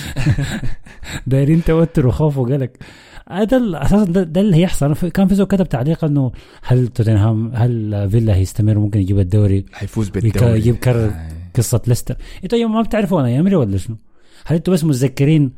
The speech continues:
Speaker 1: إنه أنا يمري الكعب داك بتاع أرسنال الما أساسًا ما لعب، الما يعني ما نافس، لكن إحنا بنتذكر
Speaker 2: ما كان عنده لعيبة.
Speaker 1: إحنا بنعرف أنا يمري كويس شديد بتاع الدوري الإسباني، بتاع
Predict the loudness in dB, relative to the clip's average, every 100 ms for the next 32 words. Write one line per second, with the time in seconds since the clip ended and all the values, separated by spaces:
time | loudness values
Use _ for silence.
0 | -16 -20 -10 -2 0 2 2 4 4 4
1 | 2 0 2 2 0 0 0 0 0 0
2 | 0 0 -2 0 0 0 -2 0 0 0
3 | -4 -6 -14 -20 -20 -14 -6 0 2 2
4 | 0 0 2 4 4 2 -2 -6 -14 -20
5 | -20 -20 -6 -2 2 4 4 4 0 -2
6 | -6 -8 -16 -14 -8 -6 -6 -6 -6 -8
7 | -10 -14 -10 -6 0 2 4 4 2 2
8 | 0 -2 -2 -2 -2 -4 -6 -4 -4 -4
9 | -2 -2 -4 -4 -4 -4 -6 -8